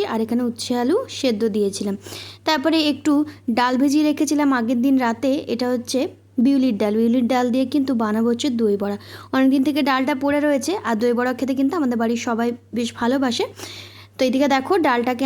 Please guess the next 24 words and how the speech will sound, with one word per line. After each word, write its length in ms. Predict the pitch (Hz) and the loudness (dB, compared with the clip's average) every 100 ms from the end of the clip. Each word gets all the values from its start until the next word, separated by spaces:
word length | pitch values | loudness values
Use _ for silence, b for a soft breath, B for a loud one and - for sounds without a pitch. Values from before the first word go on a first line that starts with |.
| 254 | 2
আমি 140 | 254 262 359 - 214 | 2 2 0 -4 -4
একদম 200 | 214 262 240 | 0 0 2
বেটে 220 | 247 285 285 | 0 2 2
নিয়েছি, 300 | 277 262 392 403 | 2 0 0 2
এবারে 200 | 233 233 | 0 0
হচ্ছে 200 | 240 - 262 220 | -2 -2 -4 -2
ভালোভাবে 320 | 220 226 233 | -2 0 0
কিন্তু 280 | 233 233 269 392 | 0 0 0 -2
ফেটিয়ে 340 | - 240 226 208 202 | 0 0 0 0 -2
নিচ্ছি। 300 | 202 - 202 B B B 285 | -4 -6 -6 B B B 0
এটাকে 200 | 320 320 | 2 2
রেখে 180 | 320 330 339 | 2 2 2
দেবো, 140 | 311 440 | 2 2
বিকেলবেলা 420 | 294 269 269 269 269 | 2 2 2 4 2
এটা 120 | 254 240 | 2 0
দিয়ে 100 | 254 233 | 0 2
বড়া 160 | 233 240 | 2 2
বানাবো, 240 | 262 269 415 427 | 2 2 2 0
তারপরে 260 | 240 220 226 226 | -2 0 0 0
হচ্ছে 180 | 220 403 | -2 0
দই 140 | 294 220 | 2 2
বড়া 160 | 208 202 202 | 2 0 -2
করব। 180 | 202 202 - B B B B B B B B | -2 -2 -6 B B B B B B B B
তো 80 | - | -2